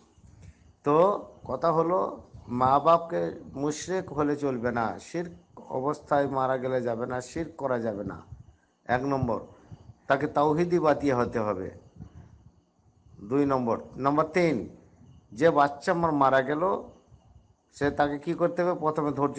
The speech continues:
ধারণ করতে হবে এবং ইহতিসাবুল আজর,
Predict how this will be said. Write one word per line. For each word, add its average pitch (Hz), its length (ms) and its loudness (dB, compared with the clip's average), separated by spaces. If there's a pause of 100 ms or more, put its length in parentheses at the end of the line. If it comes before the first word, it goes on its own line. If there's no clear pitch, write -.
(140)
ধারণ 151 200 4 (100)
করতে 147 300 -2
হবে 98 220 -2 (520)
এবং 139 220 0 (180)
ইহতিসাবুল 151 680 0 (100)
আজর, 156 240 2